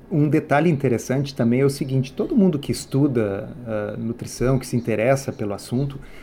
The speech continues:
sabe que especificamente as gorduras dos laticínios, mais do que qualquer outra,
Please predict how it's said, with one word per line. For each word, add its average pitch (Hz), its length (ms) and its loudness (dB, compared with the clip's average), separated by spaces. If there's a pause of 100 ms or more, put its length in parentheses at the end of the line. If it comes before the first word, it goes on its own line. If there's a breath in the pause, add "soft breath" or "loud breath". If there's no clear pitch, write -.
sabe 139 500 2
que 131 300 -2
especificamente 139 1120 0
as 123 100 2
gorduras 120 520 4
dos 151 260 4
laticínios, 143 880 -2 (240 loud breath)
mais 143 400 4
do 156 140 -2
que 147 100 -8
qualquer 143 340 0
outra, 147 300 -2